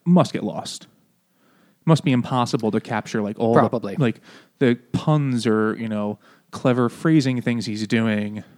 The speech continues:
Speaker 1: and, you know, parallel structures that would draw your eye to something differently if it was in, you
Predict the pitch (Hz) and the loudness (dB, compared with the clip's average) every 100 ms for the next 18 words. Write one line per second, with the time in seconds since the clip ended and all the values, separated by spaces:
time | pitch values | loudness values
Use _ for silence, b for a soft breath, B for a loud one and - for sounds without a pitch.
0 | - 110 107 - 110 101 - 139 139 123 | -16 -16 -14 -14 -14 -12 -4 0 2 2
1 | 117 - - - 127 117 107 - 110 - | 0 -2 -4 0 2 2 0 -2 -4 -8
2 | B B B 120 135 131 120 - 123 127 | B B B 0 4 6 4 4 2 2
3 | - 120 117 113 113 139 - - 113 104 | 2 -2 -2 -4 -2 0 -2 -4 -4 -4
4 | 113 104 101 104 | -4 -6 -8 -10